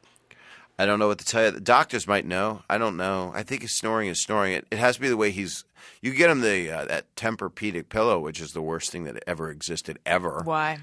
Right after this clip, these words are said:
Speaker 1: It's like laying on something you'd put in your flower bed. It's just, like, foam core bullshit.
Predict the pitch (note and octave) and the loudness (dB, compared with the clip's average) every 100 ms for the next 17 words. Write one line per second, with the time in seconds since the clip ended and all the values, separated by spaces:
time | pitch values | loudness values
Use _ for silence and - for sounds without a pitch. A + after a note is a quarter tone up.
0 | - - G2 D2 F2+ F2 E2+ E2 E2 D#2+ | -8 -4 -4 -2 -2 -2 -4 -4 -6 -6
1 | - F#2 F2+ E2+ D#2 - - - - F2 | -6 -6 -6 -8 -10 -6 -4 -4 -4 -6
2 | D#2 D2+ B1+ _ - D#2+ E2 F2+ F#2+ D2 | -6 -8 -14 _ -10 0 2 4 2 0
3 | C#2+ C2+ C#2 - F#2 - G2+ - - - | -4 -6 -8 -12 -10 -6 -6 -6 -12 -12
4 | D#2+ D2+ - _ _ - - - E2 E2+ | -6 -6 -8 _ _ -12 -10 -8 -8 -6
5 | F2+ E2+ - - E2 D#2+ D#2+ D#2 C#2 _ | -6 -6 -8 -6 -2 -2 -2 -6 -14 _
6 | _ _ - E2 - - A1+ | _ _ -6 -6 -6 -8 -10